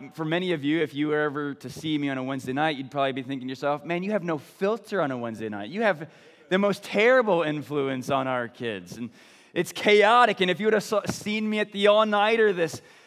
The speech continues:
past week throwing dodgeballs at our youth, and you'd be like, "What kind of influence do you have?"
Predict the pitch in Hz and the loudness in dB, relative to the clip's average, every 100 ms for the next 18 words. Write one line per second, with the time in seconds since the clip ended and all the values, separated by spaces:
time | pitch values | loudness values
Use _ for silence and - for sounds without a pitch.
0 | _ _ - 180 175 - 180 - 190 190 | _ _ 0 4 4 4 -4 -4 0 0
1 | 180 165 180 196 226 175 180 165 160 156 | 0 4 6 6 4 4 2 4 2 2
2 | 151 160 214 226 202 - 156 135 123 120 | 0 0 0 0 -2 -2 -2 -2 -6 -10
3 | - _ - 165 175 175 208 226 185 151 | -20 _ -12 -4 -2 -2 -2 -2 -2 -2
4 | 190 202 196 196 160 156 180 226 370 277 | -4 -2 -2 -2 -4 -10 -8 -4 -4 -4
5 | 101 - - | -10 -12 -20